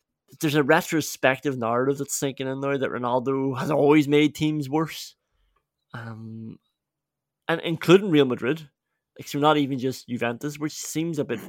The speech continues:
unfair considering he was a <laughs> top scorer in Serie A and, uh, banging in goals for, for Juve there as well. Um,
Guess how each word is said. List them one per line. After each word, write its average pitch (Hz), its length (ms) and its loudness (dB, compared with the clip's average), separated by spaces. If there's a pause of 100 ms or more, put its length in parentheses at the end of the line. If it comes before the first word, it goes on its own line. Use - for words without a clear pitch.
(200)
unfair 120 520 -2
considering 127 380 -8
he 117 80 -8
was 113 180 -10
a 117 340 -12
<laughs> - 40 -18
top - 240 -8
scorer 117 340 -4
in 123 80 -6
Serie 123 320 -8
A - 100 -10
and, 120 460 -8
uh, - 140 -14 (480)
banging 120 360 0
in 113 100 -6
goals 117 340 -4
for, 120 220 -6
for 117 380 -8
Juve 127 360 -2
there 135 140 -4
as 123 120 -8
well. 120 220 -8 (720)
Um, 113 380 -12